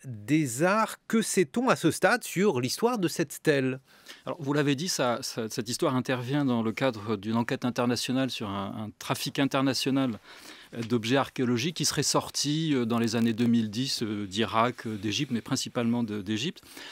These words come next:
Speaker 2: Et le premier épisode, en fait, de cette affaire date de deux mille dix-sept, lorsque un, un sarcophage égyptien qui a été vendu au Metropolitan Museum de, de New York s'avère avoir été volé. Et d'ailleurs, deux ans après,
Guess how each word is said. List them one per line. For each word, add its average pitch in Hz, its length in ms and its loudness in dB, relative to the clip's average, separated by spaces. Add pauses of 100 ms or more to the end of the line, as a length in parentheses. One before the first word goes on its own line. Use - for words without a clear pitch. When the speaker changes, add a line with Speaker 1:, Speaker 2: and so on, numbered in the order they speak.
(160)
Speaker 2:
Et 117 40 -8
le 110 60 -6
premier 160 300 2
épisode, 143 440 0
en 110 40 -4
fait, - 300 -6
de 104 140 -8
cette - 200 -4
affaire 160 280 -2
date 143 200 -2
de 120 120 -2
deux 120 140 0
mille 139 200 2
dix-sept, 110 480 -4 (440)
lorsque 123 360 -2
un, 120 360 2
un 117 60 -2
sarcophage 151 560 0
égyptien 127 520 -2
qui - 80 -4
a 120 40 2
été 120 220 0
vendu 131 400 2
au 120 80 0
Metropolitan 120 640 0
Museum 113 440 0
de, 101 180 -12
de 101 160 -4
New 104 100 -2
York 151 400 -2 (720)
s'avère 127 460 0
avoir 123 220 2
été 131 240 0
volé. 123 400 2 (440)
Et 117 120 -2
d'ailleurs, 113 260 0
deux 120 240 0
ans 135 80 4
après, 156 580 2